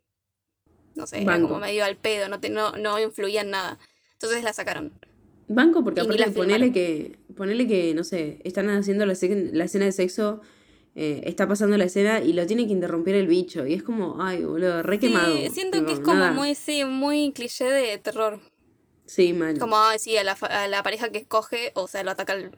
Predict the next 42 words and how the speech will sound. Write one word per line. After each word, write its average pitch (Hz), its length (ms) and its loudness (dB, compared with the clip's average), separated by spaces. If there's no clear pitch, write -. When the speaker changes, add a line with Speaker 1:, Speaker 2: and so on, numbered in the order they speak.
Speaker 1:
monstruo. 202 400 -8
Speaker 2:
Sí, 190 240 6
sí, 180 180 -2
sí. 170 300 0
Speaker 1:
Viste 165 260 -8
que 214 80 -6
siempre 233 280 -6
es 233 60 -4
así. 233 240 -8
Speaker 2:
Mal. 170 140 -2
Speaker 1:
Y - 20 0
es - 100 0
como, 226 440 -2
además, 269 320 -2
es - 80 -8
in-, 269 160 -2
justamente 254 480 -4
eso, 220 180 -2
lo 214 80 -2
del 214 120 -2
ritmo. 226 340 -4
Estás - 280 -12
como 226 300 -4
teniendo 214 300 -2
un 233 100 -6
ritmo 226 260 -2
y 220 60 -2
¿qué 226 80 -4
hacen 226 240 -6
cogiendo 226 460 -6
ahí? 214 120 -2
¿En 214 140 -6
qué 240 80 -2
momento? 220 500 -4
No 233 120 -10
sé. 233 260 -10
Como 247 280 -10
Speaker 2:
Mm. 311 1000 -4
Speaker 1:
algo 285 160 0
importante, 214 540 -4
súper 233 240 -8
importante. 208 640 -6